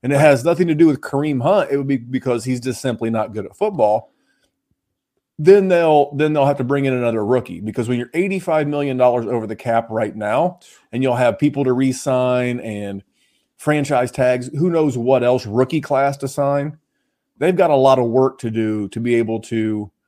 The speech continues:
Speaker 1: get this thing under control, and that will start with a cheap running back. So I want all the Kendre Miller we can get our hands on.
Speaker 2: For sure, yeah. The Saints salary cap situation is crazy. If you look up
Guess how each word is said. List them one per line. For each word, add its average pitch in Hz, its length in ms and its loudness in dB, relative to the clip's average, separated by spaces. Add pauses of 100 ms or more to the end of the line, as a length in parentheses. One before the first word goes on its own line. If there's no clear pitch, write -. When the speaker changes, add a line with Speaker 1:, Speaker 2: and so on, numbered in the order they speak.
(760)
Speaker 1:
get 151 200 0
this 139 160 -4
thing 131 200 -4
under 127 260 -4
control, 123 560 -2
and 123 80 -2
that 131 140 -2
will 127 120 0
start 131 320 0
with 120 100 -2
a 117 40 -6
cheap 113 280 -6
running 101 260 -6
back. 98 220 -4
So 113 120 -2
I 143 100 4
want 196 260 4
all 151 180 6
the 135 100 0
Kendre 120 420 -2
Miller 113 240 0
we 113 120 -2
can 117 120 -6
get 107 120 -2
our 92 80 -4
hands 95 260 -12
on. - 140 -20 (360)
Speaker 2:
For 139 160 -8
sure, 131 280 -4
yeah. 120 260 -2
The 120 380 -4
Saints 147 340 -6
salary 131 280 -2
cap 123 200 -6
situation 117 460 -10
is 104 100 -18
crazy. 120 360 -6
If 123 100 -8
you 175 80 0
look 175 180 2
up 143 300 -2